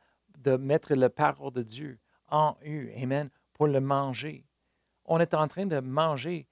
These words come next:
trois fois par semaine naturellement pour nourrir notre corps physique, même plus que ça déjà. On est en train de maintenant nourrir nos âmes. On entend toutes sortes de choses pour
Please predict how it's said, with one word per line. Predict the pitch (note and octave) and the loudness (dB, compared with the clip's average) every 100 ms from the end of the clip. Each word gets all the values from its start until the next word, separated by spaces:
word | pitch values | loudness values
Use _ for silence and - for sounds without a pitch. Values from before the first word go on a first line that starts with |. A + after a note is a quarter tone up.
| _ | _
trois | _ - F3 F#3 | _ -4 2 2
fois | - - F3 E3 - | 2 -4 0 0 -2
par | C3+ - | -6 -6
semaine | - C#3+ D3 D#3+ B2+ B2+ | -6 -6 -2 -2 -4 -6
naturellement | C3 C#3+ - C#3 C3+ C3 D3 D#3 | -4 -4 -6 -4 -2 0 -2 -4
pour | - | -6
nourrir | C3+ C3 A#2+ C#3+ | -6 -4 -4 -4
notre | D3 B2 - - | -4 -6 -8 -2
corps | C#3 D3 - | 2 2 0
physique, | A2+ A#2 E3 - _ _ _ _ _ _ _ | -12 -12 -12 -14 _ _ _ _ _ _ _
même | C3 D3 F#3 | 0 2 2
plus | C#3+ E3 E3+ | 0 -6 -4
que | D#3 | -6
ça | C3+ F3+ E3 | -4 0 0
déjà. | A#2+ A#2+ A2+ D3 C#3 - _ _ _ _ _ _ | 2 0 0 -6 -12 -18 _ _ _ _ _ _
On | D#3 | -2
est | D#3+ | 2
en | D#3+ D3+ | 4 4
train | F#3 F#3+ | 2 0
de | D#3+ | 0
maintenant | D#3 D#3+ D#3 F3 D#3+ | -2 -4 0 2 2
nourrir | D3 C#3 E3 E3+ | 2 0 0 -2
nos | D3 B2+ A#2 | 0 0 2
âmes. | C#3+ F3 A#2+ G#2 _ - | 0 0 -4 -10 _ -6
On | C#3+ | -2
entend | D3 C#3 D#3 D#3+ | -2 0 0 0
toutes | C3 E3 | -4 -6
sortes | E3+ D#3 | -2 -2
de | C#3+ | -2
choses | - D#3 D3+ | 0 -2 -2
pour | - C#3 | 0 2